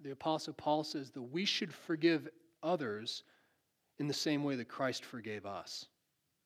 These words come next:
Now, whenever, whenever I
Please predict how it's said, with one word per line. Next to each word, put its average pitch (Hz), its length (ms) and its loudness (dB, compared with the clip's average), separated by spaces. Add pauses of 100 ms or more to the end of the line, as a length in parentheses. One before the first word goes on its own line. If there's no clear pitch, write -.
(1700)
Now, 160 160 8
whenever, 156 460 4
whenever 151 440 2
I 147 440 0